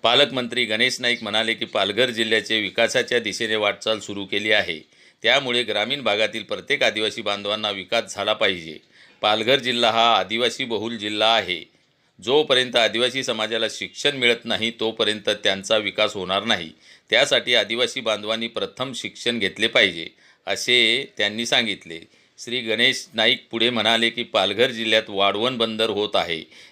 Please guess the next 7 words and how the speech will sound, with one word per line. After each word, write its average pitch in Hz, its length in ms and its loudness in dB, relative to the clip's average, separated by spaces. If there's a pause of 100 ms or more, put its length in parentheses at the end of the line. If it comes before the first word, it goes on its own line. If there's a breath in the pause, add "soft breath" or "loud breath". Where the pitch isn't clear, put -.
या 113 240 4
बंदरामुळे 117 540 0
जिल्ह्यातील 107 680 -4
आदिवासी 107 480 -4
बांधवांचे 107 960 0 (540 soft breath)
स्थलांतर 113 760 2 (100)
थांबणार 104 480 2